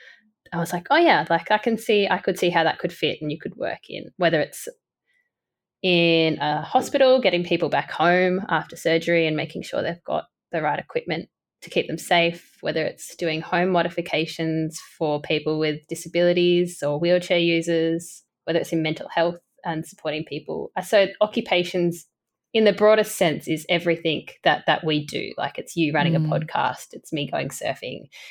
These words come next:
Speaker 1: it's kids playing in the sand. Whatever someone does with something to occupy their time is, is their occupation. And so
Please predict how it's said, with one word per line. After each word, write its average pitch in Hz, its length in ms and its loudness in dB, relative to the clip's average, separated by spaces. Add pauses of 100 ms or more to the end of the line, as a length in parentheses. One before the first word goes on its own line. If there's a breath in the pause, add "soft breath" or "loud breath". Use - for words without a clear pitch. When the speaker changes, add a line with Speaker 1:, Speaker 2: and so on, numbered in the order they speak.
(100)
Speaker 1:
it's - 160 -14
kids - 240 -6
playing 160 340 -4
in 143 80 -4
the - 80 -10
sand. 120 380 -8
Whatever 220 460 6
someone 185 400 4
does 156 420 2 (200)
with 175 120 -2
something 165 320 -2
to - 80 -8
occupy 156 380 -2
their 139 140 0
time 143 360 -2
is, - 240 -8
is - 140 -10
their - 180 -4
occupation. - 680 -10 (560 loud breath)
And 170 140 2
so 156 380 4